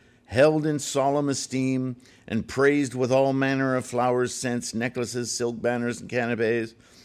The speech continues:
canopies, uh, music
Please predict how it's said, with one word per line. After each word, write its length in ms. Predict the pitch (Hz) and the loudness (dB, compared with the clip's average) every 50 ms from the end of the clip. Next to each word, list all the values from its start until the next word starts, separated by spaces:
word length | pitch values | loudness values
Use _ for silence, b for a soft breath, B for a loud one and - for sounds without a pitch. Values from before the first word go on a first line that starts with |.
| b b b b b b b b b b _ _ _ _ _ _ _ _ _ - | b b b b b b b b b b _ _ _ _ _ _ _ _ _ -2
canopies, 640 | 110 110 110 110 113 - 120 117 113 113 110 104 104 - - _ _ | -2 0 0 0 -2 -2 -2 -2 -2 -2 -4 -6 -10 -14 -14 _ _
uh, 380 | - 101 98 85 78 76 69 53 50 | -4 -2 -2 -2 -2 -4 -8 -10 -10
music 600 | - 78 113 131 143 147 131 - 139 120 - | -6 0 2 4 4 4 4 2 -2 -4 -4